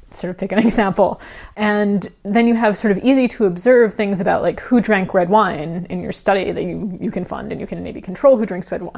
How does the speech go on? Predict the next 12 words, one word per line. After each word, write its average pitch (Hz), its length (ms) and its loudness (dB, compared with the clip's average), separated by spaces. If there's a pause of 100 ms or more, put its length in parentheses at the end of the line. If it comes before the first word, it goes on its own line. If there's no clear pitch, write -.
And - 300 -18
you 233 100 0
can 247 100 4
observe 392 280 0
what 269 120 2
happens 269 380 -6
to 180 100 -20
them. - 320 -16 (460)
But 202 200 0
the 220 80 4
causal 320 360 4
relationships 190 1040 0